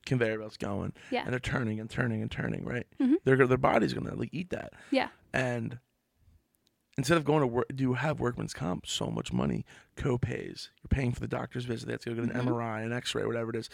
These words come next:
Speaker 1: so much money.
Speaker 2: Yeah.
Speaker 1: But they pay you a r-, a really fair salary.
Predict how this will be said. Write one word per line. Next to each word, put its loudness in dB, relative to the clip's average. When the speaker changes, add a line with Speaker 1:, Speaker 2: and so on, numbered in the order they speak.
Speaker 1:
so 6
much 2
money. 0
Speaker 2:
Yeah. 2
Speaker 1:
But 8
they 6
pay 4
you 2
a 8
r-, -4
a -2
really 4
fair 6
salary. 0